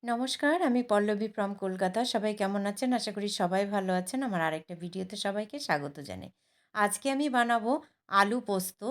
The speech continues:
কিভাবে আমি আলু পোস্তটা বানাই, সেটাই আপনাদের সঙ্গে শেয়ার করছি।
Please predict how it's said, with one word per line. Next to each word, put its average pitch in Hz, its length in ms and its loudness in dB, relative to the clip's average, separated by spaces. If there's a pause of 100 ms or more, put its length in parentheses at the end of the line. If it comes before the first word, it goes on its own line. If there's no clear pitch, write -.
(140)
কিভাবে 196 440 -2
আমি 190 260 2
আলু 226 180 2
পোস্তটা 220 440 -4
বানাই, 214 300 0
সেটাই 180 320 -4
আপনাদের 165 320 -6
সঙ্গে 202 240 -6
শেয়ার 151 300 -4
করছি। - 360 -20